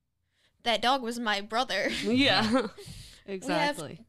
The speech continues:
Speaker 1: two more dogs at home. Sassy, which we got, like, not even a month after we put Chance down, 'cause my dad goes, "The kids need a dog." My mom
Speaker 2: <laughs>
Speaker 1: looked at him and said, "No, you need a dog." So we got Sassy,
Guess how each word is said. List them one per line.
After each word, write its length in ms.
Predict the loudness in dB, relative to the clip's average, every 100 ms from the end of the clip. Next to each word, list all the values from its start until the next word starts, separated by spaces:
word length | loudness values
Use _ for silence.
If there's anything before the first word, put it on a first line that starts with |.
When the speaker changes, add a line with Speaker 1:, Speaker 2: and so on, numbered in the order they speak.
| _
Speaker 1:
two 220 | -10 -6
more 200 | -4 -2
dogs 320 | 0 0 0
at 200 | -2 -4
home. 340 | -4 -6 -6 -6
Sassy, 500 | -4 0 0 -2 -4
which 260 | -4 -6 -6
we 120 | -4
got, 260 | 0 0 0
like, 240 | -4 -8
not 240 | -4 -2 -2
even 240 | -4 -6
a 60 | -4
month 260 | -4 -4
after 360 | -4 -6 -8 -12
we 140 | -12
put 220 | -12 -14
Chance 340 | -14 -14 -16 -14
down, 300 | -12 -12 -14 -18 -20 -20 -20 _ _
'cause 200 | -8 -6
my 140 | -2 0
dad 260 | 2 2 2
goes, 540 | 0 0 -2 -4 -8 -12 _ _ _
"The 80 | -8
kids 260 | -2 -2 -2
need 180 | -4 -2
a 80 | -2
dog." 580 | -2 0 0 -2 -6 -10 -14 _
My 100 | 4
mom 200 | 6 6
Speaker 2:
<laughs> 80 | 4
Speaker 1:
looked 180 | 2 2
at 160 | 2 2
him 80 |
and 100 | -2
said, 240 | -4 -4 -2
"No, 360 | -2 -2 -2 -10
you 340 | -4 0 0
need 220 | 0 -4
a 60 | -4
dog." 440 | -4 -4 -6 -10 -14 _ _ -20 _ _ -20 -16 -16 -10
So 300 | -4 -2 0
we 100 | 2
got 240 | 2 2
Sassy, 680 | -2 0 -2 -4 -6 -8 -8